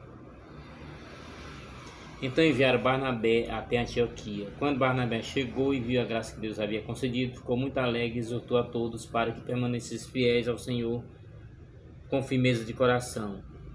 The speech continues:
É que ele era um homem bom, cheio do Espírito Santo e de fé, e uma grande multidão aderiu ao Senhor. Então Barnabé partiu para Tarso à procura de Saulo.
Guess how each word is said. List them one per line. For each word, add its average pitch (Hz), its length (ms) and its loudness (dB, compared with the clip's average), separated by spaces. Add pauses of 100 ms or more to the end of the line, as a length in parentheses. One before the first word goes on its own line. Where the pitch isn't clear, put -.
(480)
É 127 140 4
que 147 240 6
ele 151 180 8
era 139 140 6
um 135 100 2
homem 135 200 0
bom, 113 260 2
cheio 131 240 0
do 127 80 -2
Espírito 127 300 -6
Santo 123 280 -2
e 117 40 -6
de 120 100 -4
fé, 107 380 -4 (380)
e 123 40 0
uma 131 100 2
grande 147 300 4
multidão 131 480 2
aderiu 123 400 4
ao 123 80 6
Senhor. 110 400 -2
Então 131 200 -4
Barnabé 127 400 2
partiu 117 380 -4
para 120 240 0
Tarso 117 400 0
à 117 60 -6
procura 120 340 -4
de 113 100 -8
Saulo. 98 540 -4